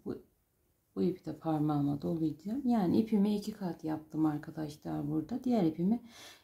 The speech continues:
kesmemek adına böyle yaptım. Şimdi burada bir tane zincir çekiyorum ve iyice sıkıyorum. Şimdi normal böyle zincirlerimi çekeceğim arkadaşlar.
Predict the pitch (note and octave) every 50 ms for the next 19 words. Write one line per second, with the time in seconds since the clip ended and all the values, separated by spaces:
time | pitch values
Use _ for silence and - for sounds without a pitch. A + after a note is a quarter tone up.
0 | _ - - - G#3+ G3 F#3 F#3+ - D#3+ D3+ D#3 D#3+ - - C#3+ - D#3 D#3+ F3
1 | G3+ G#3 G3+ F3+ D#3+ D#3+ E3 D3 C#3+ C#3+ - - - - - - _ G#3 G#3 G#3
2 | - - _ _ _ _ _ _ _ _ - - - B3 G#3 G3+ G3+ A3 A3 G#3+
3 | - F3+ F3+ E3+ E3+ F#3+ F3+ F3+ - - E3+ D#3+ D#3+ E3 E3+ D#3 D3+ D#3+ D#3 D3+
4 | D3 E3 F3+ F3 - - - E3 D#3 - - E3 E3 E3+ F#3 F#3+ F#3+ F3 - -
5 | F3 F3 E3+ D#3 - F3+ F#3+ F#3 F#3 - - - - - D#3 C#3+ C#3+ C#3 D#3+ F#3+
6 | G#3+ G#3+ - - _ _ _ _ _ _ - - - _ _ _ _ _ _ _
7 | _ _ _ _ - - C#4 C4 B3+ G#3 F3+ F#3 G3+ B3+ C4 - - _ _ _
8 | _ _ _ _ _ _ _ _ _ _ _ _ _ _ _ _ _ _ _ _
9 | _ _ _ - C4 C4 B3+ G#3+ F#3+ F3 F3 F#3 F3+ F#3 G#3 G#3 G3 E3 E3+ F#3
10 | A3 A3+ A3 - - - _ - - G#3+ G#3+ G3 G3+ F#3+ F3+ F3 E3+ D#3+ D#3 E3
11 | F3+ G#3 A#3+ B3 - - F#3+ F3+ F3 E3 D#3 - D#3+ D3+ C#3+ D3 - - - -
12 | - C#3+ - D3 D3 D3 - - - -